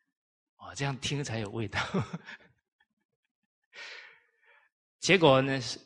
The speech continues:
守墓的仆人呢，啊，奔，奔赶回来，啊，跑得很快。“哎呀，不得了啦！那个祖坟的碑被推掉了。”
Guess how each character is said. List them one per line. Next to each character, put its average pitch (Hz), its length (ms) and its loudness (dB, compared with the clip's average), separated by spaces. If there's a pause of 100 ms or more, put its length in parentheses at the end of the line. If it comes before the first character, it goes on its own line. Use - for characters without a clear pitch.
(920)
守 113 280 4
墓 170 300 2
的 110 260 2 (520)
仆 127 200 -2
人 95 220 0
呢， 95 80 -8 (1200)
啊， - 160 -16 (1000)
奔， 170 520 4 (720)
奔 185 300 6
赶 92 300 0
回 104 180 -6
来， 87 140 -6 (300)
啊， - 120 -20 (720)
跑 95 160 -12
得 95 100 -14
很 90 200 -14
快。 95 240 -14 (1040)
“哎 180 140 -2
呀， 156 140 -2
不 - 140 0
得 214 200 2
了 135 260 6
啦！ 139 540 4
那 175 240 -6
个 202 100 -4
祖 190 320 -2
坟 175 180 0
的 202 80 0
碑 220 360 4
被 214 100 4
推 208 240 4
掉 196 240 8
了。” 117 260 0